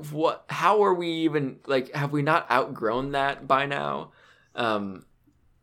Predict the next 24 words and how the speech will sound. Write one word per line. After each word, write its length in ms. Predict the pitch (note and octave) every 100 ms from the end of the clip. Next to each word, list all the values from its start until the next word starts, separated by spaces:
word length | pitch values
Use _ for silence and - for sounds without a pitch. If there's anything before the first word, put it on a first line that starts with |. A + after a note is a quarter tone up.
| _
it's 220 | D#3 D3+
just 200 | F3 E3+
funny 280 | - D3 C#3+
that 160 | A#2 G#2
it 100 | A2
doesn't 280 | C3 C#3
have 320 | C#3 B2+ B2+ A2
the 80 |
same 540 | G#2+ - G#2+ G2+ F#2+ - -
cultural 460 | A#2+ A#2 - G2+
resonance, 800 | G2 G2+ G#2 F2 C#2 C#2 - - C#3
or 160 | D#3
it, 180 | E3 -
it, 360 | D#3 - - _ _ _
it 140 | D3+
feels, 400 | D3 F3 D#3+ D3 -
it 140 | C#3
feels 280 | - E3 D3
so 220 | - B2+
simple. 840 | - - - A2+ - G2 F2+ - _ - _ -
So, 540 | - G#2+ G2 E2 - _ _ _
yeah, 280 | - B2 E2 -
eh, 180 | C3+ - - _ _ _
but 300 | D3 - -